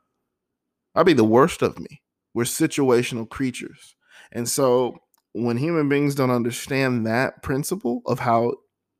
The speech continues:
one moment can take you from being the best of yourself to the worst of yourself, when people don't wanna sit in that and believe it, and they just think, "Oh, no, I'm Christian, I'm this, I'm great." <laughs> I don't have time for it. <laughs> I, I, I just,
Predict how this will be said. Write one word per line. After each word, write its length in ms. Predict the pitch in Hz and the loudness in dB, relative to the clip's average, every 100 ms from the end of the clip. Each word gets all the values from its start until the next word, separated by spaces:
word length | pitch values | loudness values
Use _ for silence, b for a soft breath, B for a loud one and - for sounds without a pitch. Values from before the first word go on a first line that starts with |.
| _ - | _ -10
one 420 | 113 123 165 175 | -2 2 4 4
moment 460 | 143 139 101 90 - _ _ _ _ _ - | 4 4 2 -4 -12 _ _ _ _ _ -4
can 180 | 131 | -4
take 320 | 117 143 139 127 | 0 0 0 0
you 120 | 113 | 0
from 240 | 120 113 | 0 -2
being 220 | 113 107 | 0 0
the 100 | 104 | 0
best 400 | 104 - 120 - | -2 2 0 0
of 120 | 165 160 | -4 -2
yourself 400 | 156 - 139 135 | -2 2 0 0
to 80 | 127 | -2
the 100 | 110 | 2
worst 300 | 107 143 - | 2 2 -2
of 120 | - | -2
yourself, 400 | 180 - 214 220 _ _ _ - | -2 0 -4 -4 _ _ _ -8
when 120 | 120 | -2
people 280 | 139 160 175 | 0 2 4
don't 200 | 160 143 | 2 2
wanna 200 | 143 117 | 0 -2
sit 280 | - 165 143 | -2 -4 -2
in 80 | |
that 180 | 151 151 | 0 0
and 120 | 120 | 0
believe 360 | 107 110 123 165 | -2 -2 -2 -2
it, 80 | 185 | -2
and 100 | 117 | -2
they 100 | 110 | -2
just 240 | 120 117 | -4 -6
think, 160 | 117 107 | -6 -4
"Oh, 180 | 131 151 | -2 -2
no, 260 | 104 110 | -4 -4
I'm 340 | 101 110 104 92 - | -4 -4 -4 -8 -6
Christian, 400 | 127 131 107 82 | -6 -6 -8 -2
I'm 240 | 98 104 | -2 0
this, 280 | 95 123 - | 0 -2 -2
I'm 260 | 98 117 | -4 -4
great." 300 | 110 104 127 - | 0 2 2 0
<laughs> 60 | B B B B B 143 - - - _ B B B B B B B _ _ _ _ _ - | B B B B B -2 0 -4 -4 _ B B B B B B B _ _ _ _ _ -2
I 100 | 110 | 2
don't 120 | 113 | 6
have 140 | 104 | 4
time 280 | 139 101 98 | 4 4 4
for 280 | 110 113 131 | 4 4 2
it. 720 | - 123 120 - 165 - - | 2 2 4 4 4 4 2
<laughs> 220 | 170 135 | 2 2
I, 240 | 107 - 104 | 0 0 0
I, 240 | 98 98 | 0 -2
I 40 | |
just, 360 | 98 98 117 - | -2 0 -2 -4